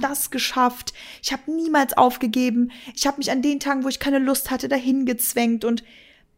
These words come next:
ihr könnt so stolz auf euch selber sein, dass ihr das alleine aus eigener Kraft geschafft habt und niemanden dafür brauchtet.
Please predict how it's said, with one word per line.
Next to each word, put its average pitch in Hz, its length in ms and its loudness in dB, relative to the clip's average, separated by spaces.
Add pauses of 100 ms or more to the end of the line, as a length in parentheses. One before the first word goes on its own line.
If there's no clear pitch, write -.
ihr 269 140 2
könnt 294 240 0
so 277 80 -2
stolz 285 500 2
auf - 140 -2
euch 240 160 2
selber 277 260 4
sein, 233 140 2
dass 233 120 0
ihr 240 60 -4
das 226 160 -2
alleine 254 640 6
aus 247 240 2 (100)
eigener 294 480 4
Kraft - 560 0 (300)
geschafft 220 500 2
habt 208 180 -2
und 220 160 2
niemanden 302 680 4 (240)
dafür 233 240 2
brauchtet. - 600 2